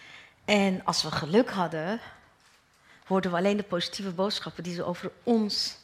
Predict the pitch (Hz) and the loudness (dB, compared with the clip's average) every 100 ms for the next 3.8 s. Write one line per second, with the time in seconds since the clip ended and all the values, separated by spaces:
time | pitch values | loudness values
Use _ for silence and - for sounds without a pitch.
0 | _ 202 185 185 180 - 262 175 160 170 | _ 2 2 0 -4 -4 -2 -4 -6 -8
1 | 156 160 165 - _ - - - - 226 | -8 -8 -12 -14 _ -20 -20 -20 -2 0
2 | 233 226 175 - - - - _ 190 202 | 0 -4 -8 -14 -20 -20 -20 _ 0 2
3 | 202 190 - 220 240 - 151 151 | 2 -2 -2 0 0 -2 -6 -8